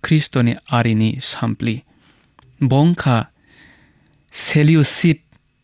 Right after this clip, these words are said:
नुखुंनि बरक। जों अ आन्टियोकास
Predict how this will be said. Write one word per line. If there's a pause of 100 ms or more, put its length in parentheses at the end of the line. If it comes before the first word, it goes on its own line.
(180)
नुखुंनि (100)
बरक। (1200)
जों (160)
अ (440)
आन्टियोकास